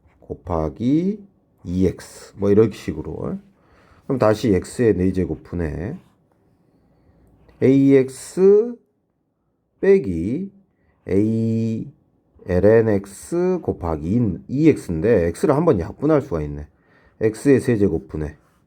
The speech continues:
A 빼기 이 에이 ln X하고 미분이 됐네. X의 세 제곱 A로 한번 묶고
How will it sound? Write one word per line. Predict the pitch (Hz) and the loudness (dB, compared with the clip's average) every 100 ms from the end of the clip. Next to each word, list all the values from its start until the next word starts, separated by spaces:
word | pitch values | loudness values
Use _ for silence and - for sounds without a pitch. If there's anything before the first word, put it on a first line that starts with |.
| _ _ _ _ _ _ _ _ _ _ _ _ _ _ | _ _ _ _ _ _ _ _ _ _ _ _ _ _
A | 92 95 98 104 107 107 | 0 2 2 2 -2 -4
빼기 | - 104 101 123 170 202 226 240 _ _ - | 2 4 4 0 0 -2 -4 -8 _ _ -10
이 | 92 123 139 147 143 104 | -6 -2 -2 -2 -2 0
에이 | 95 107 139 156 170 - | 2 4 4 2 -2 -8
ln | - 127 107 95 95 | -10 -8 -2 0 0
X하고 | 87 - - - 104 104 101 76 78 78 131 | -4 -10 -20 -2 2 4 4 0 -4 -4 -2
미분이 | 135 85 73 76 | -2 -4 -6 -8
됐네. | 73 73 71 - _ _ _ _ _ _ | -8 -8 -10 -16 _ _ _ _ _ _
X의 | 117 107 135 117 | -2 2 2 4
세 | 127 | 2
제곱 | 113 87 82 90 143 190 - - | 0 0 0 2 0 -2 -12 -4
A로 | 95 98 | 0 2
한번 | 95 98 80 | 2 0 -2
묶고 | 78 78 - 95 73 98 143 | -6 -10 -4 -2 0 -2 -4